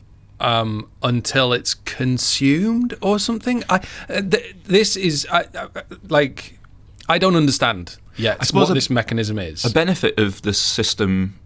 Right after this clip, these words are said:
Speaker 2: like Chrome has, could be that, um, you can push a resource that is no cache or max age zero,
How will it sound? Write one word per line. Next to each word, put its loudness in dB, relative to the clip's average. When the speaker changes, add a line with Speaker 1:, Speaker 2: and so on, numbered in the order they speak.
Speaker 2:
like -4
Chrome 0
has, -2
could -4
be -2
that, 0
um, 0
you -2
can 2
push 0
a 0
resource 0
that -2
is -2
no 4
cache -8
or -2
max -2
age 0
zero, 0